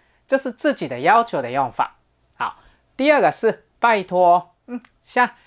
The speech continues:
“请你帮我拍照”，或者“请你保管行李”等等，就是拜托的时候的用法。好，那第三个，确认许可，像去一个景点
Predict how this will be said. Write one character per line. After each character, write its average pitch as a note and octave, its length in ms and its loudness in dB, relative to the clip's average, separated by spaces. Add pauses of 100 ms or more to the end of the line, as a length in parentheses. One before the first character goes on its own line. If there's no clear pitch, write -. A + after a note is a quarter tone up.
(280)
“请 F#3 540 -8
你 A3 340 -8
帮 G3+ 240 0
我 E3 280 -6
拍 F3 280 0
照”， E3+ 360 0 (240)
或 - 100 -2
者 F3 220 -6
“请 D#3 320 -12
你 E3 260 -12
保 C3+ 240 0
管 C#3+ 320 -2
行 C#3+ 440 -14
李” D3 240 -8 (180)
等 D#3 220 -8
等， C#3+ 160 -4
就 G#3+ 80 -10
是 G#3+ 120 -8
拜 A#3 280 -4
托 A3+ 400 2
的 - 120 -6
时 - 160 -6
候 F#3+ 120 0
的 - 220 -6
用 C3+ 200 -6
法。 - 240 -8 (340)
好， - 160 -12 (300)
那 B3 140 2
第 C4+ 200 -4
三 A#3 240 0
个， G#3+ 180 -2 (340)
确 C4+ 360 0
认 A3 280 0 (120)
许 - 400 -8
可， D3+ 220 -2 (380)
像 F#3+ 240 0 (200)
去 G3 200 -4
一 G3+ 80 -6
个 G3 120 0
景 C#3+ 320 -10
点 D3 280 -4